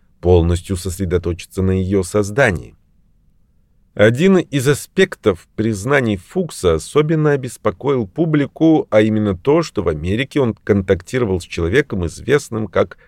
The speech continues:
Раймонд. Честно говоря, Советам следовало бы попросту ликвидировать Голда,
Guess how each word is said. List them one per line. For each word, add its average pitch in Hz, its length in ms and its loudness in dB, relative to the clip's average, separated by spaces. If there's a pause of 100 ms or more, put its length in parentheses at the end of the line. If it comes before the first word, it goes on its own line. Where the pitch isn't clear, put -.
(120)
Раймонд. 120 480 0 (140)
Честно 82 340 -2
говоря, 87 300 4
Советам 92 420 2
следовало 92 560 0
бы 95 160 0
попросту 101 480 0
ликвидировать 123 720 0
Голда, 92 600 4